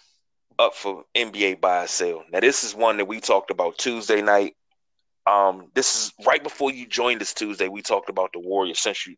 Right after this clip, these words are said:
you know, you brought them up. Draymond Green, buy or sell. Now, before you answer, to go back to Tuesday, Steve Kerr was caught on video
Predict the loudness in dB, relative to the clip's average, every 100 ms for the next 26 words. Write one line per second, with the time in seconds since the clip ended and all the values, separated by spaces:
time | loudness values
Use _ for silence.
0 | -6 -6 -6 -6 2 2 4 0 0 -4
1 | -8 -18 -20 -20 -20 _ 0 2 4 4
2 | 2 2 0 -2 -6 _ _ _ _ _
3 | _ _ _ _ 4 6 4 0 -2 -2
4 | -2 -12 _ _ _ _ 0 0 0 -4
5 | 0 2 4 2 0 -6 -18 _ _ _
6 | _ _ _ _ _ _ _ -6 -6 -6
7 | _ 2 4 2 0 -6 -6 -4 0 0
8 | -2 -10 _ _ _ _ _ _ _ _
9 | _ _ _ _ -8 -4 0 0 2 2
10 | 4 0 0 2 2 2 2 2 4 2
11 | 0